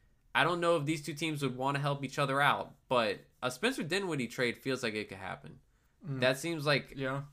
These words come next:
Speaker 1: a little, like, it's not shooting for the moon and a Kyle Lowry or a Chris Paul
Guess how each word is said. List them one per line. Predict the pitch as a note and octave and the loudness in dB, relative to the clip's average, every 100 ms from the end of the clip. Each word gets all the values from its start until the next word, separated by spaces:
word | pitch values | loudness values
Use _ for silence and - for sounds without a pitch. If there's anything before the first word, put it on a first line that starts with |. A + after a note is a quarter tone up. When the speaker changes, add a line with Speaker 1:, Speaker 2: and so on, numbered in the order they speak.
| _ | _
Speaker 1:
a | B2+ | -2
little, | B2 B2+ C#3 C#3 | 0 0 0 2
like, | B2+ A#2 - _ _ _ _ _ _ _ _ _ _ - | 2 0 -4 _ _ _ _ _ _ _ _ _ _ -6
it's | A#2+ C3+ | -6 0
not | C#3 D#3 | 4 4
shooting | - D#3 D#3 D3+ | 2 0 0 0
for | D#3+ | 0
the | C#3+ | 0
moon | A#2+ A#2 C#3 D3+ D3 | 0 0 0 -2 -2
and | A2+ | -4
a | G#2 | -4
Kyle | - B2 C3 A#2+ | 2 4 6 4
Lowry | A2+ A#2+ B2+ C3+ | 2 2 0 -2
or | A#2 G#2+ | -2 -4
a | |
Chris | - B2+ A#2+ | -4 -4 -6
Paul | - G#2+ A2+ C3 C#3+ | -2 0 0 0 -4